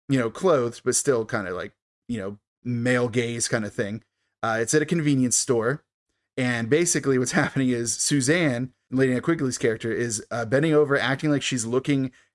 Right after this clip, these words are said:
at Tide very intently in a way that no human being would <laughs> ever do in a public place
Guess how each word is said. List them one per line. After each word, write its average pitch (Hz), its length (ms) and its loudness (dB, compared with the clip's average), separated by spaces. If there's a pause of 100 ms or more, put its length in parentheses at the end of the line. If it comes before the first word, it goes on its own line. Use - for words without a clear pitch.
at 120 300 -2 (160)
Tide 147 480 0
very 135 480 2
intently 139 600 -4 (340)
in 131 120 2
a 127 60 4
way 139 140 6
that 131 140 2
no 131 140 2
human 143 300 2
being 143 260 2
would 123 120 -2
<laughs> - 20 -20
ever 147 220 2
do 160 360 2
in 156 120 2
a 156 60 2
public 147 340 2
place 160 320 4